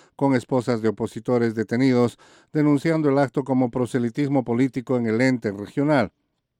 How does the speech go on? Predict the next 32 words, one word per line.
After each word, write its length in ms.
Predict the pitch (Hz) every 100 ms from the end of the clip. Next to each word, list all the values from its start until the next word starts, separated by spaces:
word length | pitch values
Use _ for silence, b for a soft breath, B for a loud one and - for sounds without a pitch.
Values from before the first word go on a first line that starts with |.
| _ _ _ _ _ _ _
"Venimos 540 | 139 147 143 175 156 123
a 80 |
protestar 560 | 123 123 123 - 151 135 B B B
enérgicamente 720 | - 120 143 135 127 143 151
esta 180 | 135 -
rueda 300 | 113 131 123
de 80 | 117
prensa. 480 | 123 160 160 147 131 b b b
El 100 | 117
señor 280 | 139 143 135
Almagro 400 | 127 147 143 127
sabe 280 | 143 131
que 120 | 123 135
esto 200 | - 131
es 80 |
violatorio 580 | 117 113 113 110 143 131
de 120 | 113
toda 260 | 107 135 120
normativa 560 | 117 117 113 147 139 123
de 80 |
la 100 | 113
organización. 840 | 113 110 117 117 131 110 165 160 156 b b b b
No 140 | 135
se 100 | 135
pueden 260 | 131 143 127
hacer 220 | 117 139
actos 260 | 135 - 117
proselitistas", 760 | 123 113 117 117 156 143 131 120
dijo 260 | 139 135
la 320 | 131 110 113 113
embajadora 540 | 113 104 123 139 123
interina 540 | 110 120 139 143 131